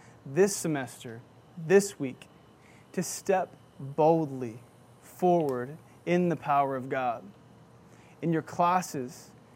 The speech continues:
in your relationships, with people that are hard to love, with people that are bitter towards you. I want to encourage you to step boldly towards them,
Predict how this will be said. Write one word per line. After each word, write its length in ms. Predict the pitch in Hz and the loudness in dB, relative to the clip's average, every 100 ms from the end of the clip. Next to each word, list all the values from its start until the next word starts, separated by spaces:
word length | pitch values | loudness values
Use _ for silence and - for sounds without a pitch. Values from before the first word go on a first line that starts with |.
| - - | -20 -6
in 80 | 170 | 0
your 120 | 170 | 2
relationships, 1040 | 156 156 175 - 160 - 135 - - - - - - - - - | 2 4 2 0 -6 -6 -10 -10 -18 -20 -20 -20 -20 -20 -20 -6
with 180 | 175 175 | -4 -4
people 320 | - 240 247 202 | 0 0 2 6
that 160 | 202 | 6
are 80 | 180 | 4
hard 340 | - 202 202 196 | 4 6 6 2
to 80 | |
love, 600 | 170 175 165 135 - - - - - - - - - - | 2 6 6 4 -8 -20 -20 -20 -20 -20 -20 -20 -20 -6
with 160 | 180 - | -6 0
people 380 | 240 226 240 | 0 4 4
that 220 | 214 190 170 | 6 6 4
are 80 | |
bitter 380 | 147 139 202 233 | 2 8 10 10
towards 460 | 208 - 196 165 143 | 2 0 2 0 -2
you. 240 | 151 135 - - - - - - - - | -6 -6 -12 -20 -20 -20 -20 -20 -20 0
I 120 | - | 6
want 200 | 196 226 | 6 6
to 40 | 220 | 4
encourage 600 | 208 - 214 202 196 156 | 0 2 4 6 6 2
you 200 | 170 156 - - | -4 -4 -6 -8
to 100 | 180 | -6
step 320 | - 208 196 180 151 | 0 4 4 0 0
boldly 560 | 190 208 226 208 220 208 | 6 6 6 0 0 -2
towards 520 | - - 202 196 156 | -4 2 6 6 4
them, 300 | 151 160 156 | -2 -2 -2